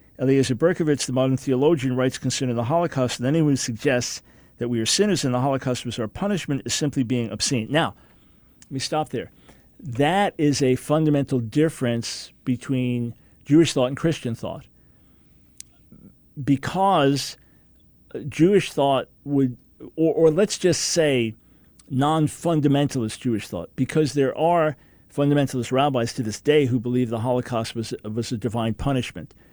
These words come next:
that Jews had become too secular, that they weren't following the Sabbath, keeping the commandments, and they were assimilating, and therefore this came as a judgment.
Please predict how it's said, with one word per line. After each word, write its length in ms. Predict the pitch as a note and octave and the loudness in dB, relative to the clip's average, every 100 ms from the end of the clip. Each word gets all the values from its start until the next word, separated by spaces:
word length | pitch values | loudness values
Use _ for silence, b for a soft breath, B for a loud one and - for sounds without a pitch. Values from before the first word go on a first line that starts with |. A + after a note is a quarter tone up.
| b - | b -6
that 160 | A#2 | -4
Jews 340 | - C#3 C3 - | 0 2 2 0
had 80 | |
become 300 | B2 B2 A#2+ | -6 -4 -4
too 160 | A#2 B2 | -4 -8
secular, 460 | - C#3 C3 B2 G#2 | -4 -2 -2 -2 -4
that 100 | G#2 | -4
they 100 | A2 | -4
weren't 240 | A2+ A#2 | -4 -4
following 400 | - A#2+ A2+ A2+ | -2 -2 0 -2
the 80 | G#2 | -2
Sabbath, 500 | - B2 A#2+ G#2+ - | -2 -2 -2 -6 -8
keeping 260 | - B2 A2+ | -8 -6 -6
the 80 | |
commandments, 680 | G#2+ A#2 A#2+ C3 A#2 G#2 - | -6 -4 0 0 -2 -6 -6
and 100 | A2 | -4
they 120 | A2+ | -4
were 140 | A2+ A2 | -2 -2
assimilating, 600 | - D3 D3 B2+ A#2 A#2 | 0 2 2 2 0 -4
and 120 | A#2+ | -2
therefore 440 | B2+ B2+ C3 A#2 b b _ | -2 -2 -2 -2 b b _
this 180 | C3 - | -2 0
came 240 | C3 A#2+ | 0 0
as 120 | G#2+ | -2
a 60 | A#2 | -2
judgment. 560 | A2 D3 C3+ F#2+ - | 2 2 2 -4 -16